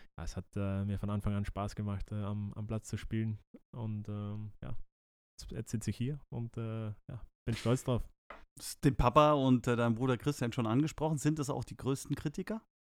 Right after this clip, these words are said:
Speaker 1: Ja, kann man so sagen. Aber ich mu-, ich muss dazu sagen, also sie haben mir nie Druck gemacht. Also ich, äh, konnte immer das, äh, machen, was ich wollte.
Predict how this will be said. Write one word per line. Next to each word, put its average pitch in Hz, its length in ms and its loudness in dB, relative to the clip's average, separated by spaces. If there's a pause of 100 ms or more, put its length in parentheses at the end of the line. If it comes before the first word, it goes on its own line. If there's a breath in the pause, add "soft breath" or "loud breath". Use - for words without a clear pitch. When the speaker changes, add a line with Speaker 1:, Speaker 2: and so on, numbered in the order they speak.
(1080 soft breath)
Speaker 1:
Ja, 101 400 -4 (240)
kann 117 120 -4
man 117 140 0
so 113 120 -4
sagen. 110 340 -2 (400 soft breath)
Aber 113 340 -2
ich 110 100 -4
mu-, 147 120 4
ich 123 180 0
muss 151 180 6
dazu 156 240 2
sagen, 147 200 -2
also 123 180 0
sie 117 160 -2
haben 127 100 2
mir 127 80 4
nie 131 160 6
Druck 120 180 2
gemacht. 104 340 0
Also 110 200 -2
ich, 110 340 -4
äh, 113 220 0
konnte 117 260 0
immer 123 160 2
das, 117 240 0
äh, 117 140 2
machen, 117 260 2
was 113 140 0
ich - 140 -4
wollte. 131 360 2